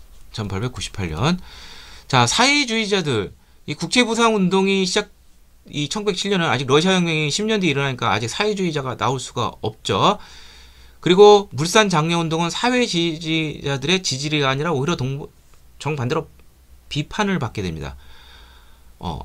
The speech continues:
아무리 그래도 그렇지, 어떻게 그 국산품에 애용하면 자본가들만 먹여 살리는 거다. 이건 문제가 있다. 이렇게 본 것이죠. 예. 자, 아무튼 정답은,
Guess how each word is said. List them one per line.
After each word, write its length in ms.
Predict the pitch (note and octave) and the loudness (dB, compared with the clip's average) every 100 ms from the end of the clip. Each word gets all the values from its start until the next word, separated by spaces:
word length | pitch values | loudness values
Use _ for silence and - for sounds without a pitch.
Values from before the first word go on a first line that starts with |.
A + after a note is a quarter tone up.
| - | -8
아무리 300 | A#2 F3+ G3+ | -6 -6 -6
그래도 400 | F3+ F#3 F3 - - - | -8 -8 -8 -12 -20 -16
그렇지, 420 | C#3+ - A#2 C#3+ | -14 -12 -8 -8
어떻게 420 | C#3 - D3 D3+ | -8 -10 -6 -6
그 300 | C#3 C3 B2+ A#2+ | -4 -6 -6 -8
국산품에 480 | C3+ G3 F3+ E3+ | -6 -4 -2 -2
애용하면 720 | C#3+ C3+ C3+ A2 A#2 C3+ E2 - - | -2 0 -2 -2 -4 -6 -8 -12 -12
자본가들만 760 | - A2 G#3 B3+ G3 E3+ C#3+ G#2+ | -10 -4 -2 -2 0 -2 -4 -4
먹여 200 | A2 C3 | -6 -6
살리는 320 | D3 F#3 E3+ | -4 -4 -4
거다. 360 | F#2+ G#2 A2 E2 | -6 -6 -6 -6
이건 240 | A2 G2+ - - - _ - - - | -8 -10 -14 -20 -20 _ -20 -20 -14
문제가 260 | G2 F#2+ C3 | -8 -6 -6
있다. 300 | G#2+ D3 A#2+ - - - - | -4 -4 -4 -14 -20 -20 -20
이렇게 200 | - F#2+ | -12 -10
본 180 | F2+ D#2+ | -10 -10
것이죠. 680 | D#2+ D#2+ - D2 C#3 F3+ - | -12 -12 -10 -6 -4 -4 -8
예. 140 | E2 - - - - - - - | -16 -16 -20 -20 -20 -20 -20 -8
자, 140 | - C3+ | 2 2
아무튼 320 | D3 G3+ F#3+ | 2 -4 -6
정답은, 580 | - C#3 D#3 D#3 D3+ F#3 | -8 -6 -4 -4 -4 -6